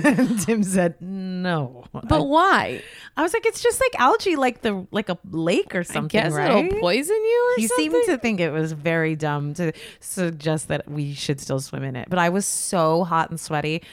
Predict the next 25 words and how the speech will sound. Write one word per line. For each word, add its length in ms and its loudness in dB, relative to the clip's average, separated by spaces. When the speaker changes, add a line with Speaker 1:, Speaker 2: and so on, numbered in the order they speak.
Speaker 1:
So 140 -6
then 200 2
we 100 0
just 240 -2
did, 240 -2
like, 180 0
we 60 -4
basically 380 -4
were 80 -2
like 140 -4
kids 260 -4
in 80 -4
a 60 -4
driveway 440 -4
and 140 -6
just 220 -4
took 220 -6
turns 360 0
with 120 -6
the 120 4
hose. 480 4
<laughs> 400 -20
'Cause 120 0
Speaker 2:
That's 140 0
Speaker 1:
we 60 6